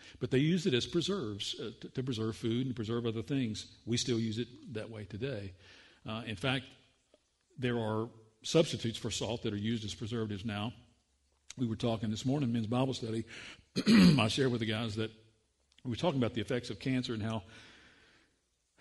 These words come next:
how, how cancer is tied to so many things in our day and time. And, and, uh, I shared with them a story that my grandmother told me years ago when, when cancer was just kind of getting a foothold in, in, in the, into healthcare.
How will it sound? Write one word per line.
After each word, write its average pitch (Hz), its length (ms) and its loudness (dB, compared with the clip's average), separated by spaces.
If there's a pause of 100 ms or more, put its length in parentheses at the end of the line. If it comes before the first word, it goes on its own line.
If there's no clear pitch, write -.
(360)
how, 160 220 -4 (280)
how 147 160 2
cancer 143 420 4
is 95 100 -2
tied 135 340 -2
to 131 80 -4
so 135 160 0
many 113 220 2
things 123 320 0
in 104 80 -4
our 104 100 -4
day 104 160 -6
and 104 120 -6
time. 110 300 -4
And, 104 200 -4
and, 101 340 -8 (360)
uh, 117 240 -8
I 107 60 -6
shared 127 240 -2
with 113 80 -6
them 104 100 -6
a 101 40 -6
story 117 260 -2
that 110 80 -4
my 104 100 -6
grandmother 107 400 -4
told 101 180 -6
me 98 80 -6
years 110 220 -2
ago 98 240 -6
when, 95 240 -8 (640)
when 110 100 -4
cancer 113 320 0
was 101 120 -2
just - 280 -4
kind 110 160 0
of 98 60 -4
getting 104 220 2
a 92 40 -6
foothold 98 520 0
in, 98 120 -4
in, 104 460 -6
in 107 140 -6
the, 101 80 -8 (180)
into 101 160 -6
healthcare. 98 480 -6